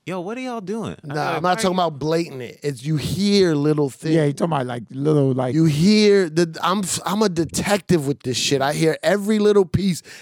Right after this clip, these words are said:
Speaker 2: and I'll connect it to three months later, nine months. I was like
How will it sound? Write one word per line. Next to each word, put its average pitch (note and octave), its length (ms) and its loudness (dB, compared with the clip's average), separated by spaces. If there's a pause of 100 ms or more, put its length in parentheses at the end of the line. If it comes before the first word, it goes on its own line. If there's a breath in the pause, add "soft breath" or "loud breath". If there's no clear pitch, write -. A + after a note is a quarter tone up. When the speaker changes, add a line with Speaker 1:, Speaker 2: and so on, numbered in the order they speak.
Speaker 2:
and C#3 120 -2
I'll D#3 120 0
connect E3+ 460 -2
it D3+ 120 -2
to C#3 120 -6
three F#3 380 -4
months F#3 380 0
later, E3 520 0 (300 loud breath)
nine F#3+ 420 2
months. F#3+ 220 2
I E3 80 0
was D3+ 100 -2
like D3+ 160 2